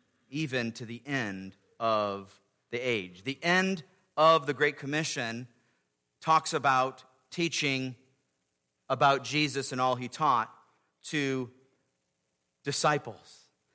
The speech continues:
How many of us here are observing all that Jesus command and applying them to our lives perfectly all of the time, seven days a week, twenty-four hours a day? Raise your hand if that's one of you, and we can have a talk afterwards. I think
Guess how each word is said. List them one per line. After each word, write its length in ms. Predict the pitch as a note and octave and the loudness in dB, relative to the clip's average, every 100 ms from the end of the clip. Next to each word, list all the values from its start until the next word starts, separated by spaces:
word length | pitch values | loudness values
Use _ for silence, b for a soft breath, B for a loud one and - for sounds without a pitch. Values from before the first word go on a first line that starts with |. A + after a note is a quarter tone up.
| - | 0
How 160 | F3 | 4
many 200 | G#3+ A3 | 4 4
of 100 | F#3 | 4
us 180 | E3+ - | 4 2
here 220 | E3 D#3+ | 0 2
are 180 | D3+ D3 | 4 4
observing 680 | D3 A#2+ E3 D#3 C#3 C3 B2+ b b b b b - | 0 2 2 2 -2 -4 -6 b b b b b 2
all 380 | F3 F#3+ G3+ F#3+ | 6 8 8 4
that 100 | D#3+ | 0
Jesus 380 | D#3+ D3+ D3+ | -4 -4 -8
command 580 | - C#3+ D3 C#3 A#2 B2+ | -8 -4 -2 -2 -2 -6
and 120 | D3 C#3 | -6 -8
applying 600 | - E3+ E3+ F3 D3 B2+ | -6 -2 2 2 0 -2
them 240 | B2 B2+ | -6 -8
to 140 | - C#3 | -4 -2
our 100 | C3+ | 0
lives 360 | C#3+ D3 - | 0 -2 -4
perfectly 640 | - D#3 D#3 C3 B2 B2 C3 | -8 -6 -6 -8 -10 -12 -2
all 280 | C#3 D3 | 0 0
of 100 | C#3+ | -2
the 80 | B2 | -8
time, 480 | B2+ B2 A2+ A2 G#2+ - _ _ _ | -10 -8 -6 -8 -10 -16 _ _ _
seven 260 | - A#2+ | -4 -2
days 220 | C3+ C3 B2 | -2 -2 -4
a 60 | |
week, 240 | A2 G#2+ - | -8 -10 -10
twenty-four 440 | E3 G3+ - G#2+ | -8 -6 -6 -4
hours 300 | G#2+ G2+ G2 | -4 -6 -12
a 20 | |
day? 200 | G#2 F#2+ D2+ _ _ _ _ _ _ _ _ _ _ _ _ _ _ _ _ _ _ _ _ _ | -14 -14 -14 _ _ _ _ _ _ _ _ _ _ _ _ _ _ _ _ _ _ _ _ _
Raise 240 | G#2+ A2+ A#2 | -10 -8 -8
your 100 | A2+ | -8
hand 300 | B2 C3 A#2 | -6 -6 -6
if 140 | - _ | -10 _
that's 220 | G#2 G2+ | -20 -18
one 140 | A#2 C#3 | -10 -8
of 120 | C3 | -6
you, 280 | C#3 D3+ D#3 b b b b - | -4 -4 -4 b b b b -18
and 100 | G2 | -16
we 60 | |
can 120 | G#2+ A#2 | -12 -6
have 200 | B2 A#2 | -4 -4
a 20 | |
talk 360 | B2+ C#3 C3+ - | -2 -2 -2 -4
afterwards. 580 | C#3 - D3 D#3 D3 | -6 -4 -4 -2 -2
I 80 | B2 | -8
think 240 | G#2 C#3 | -8 -10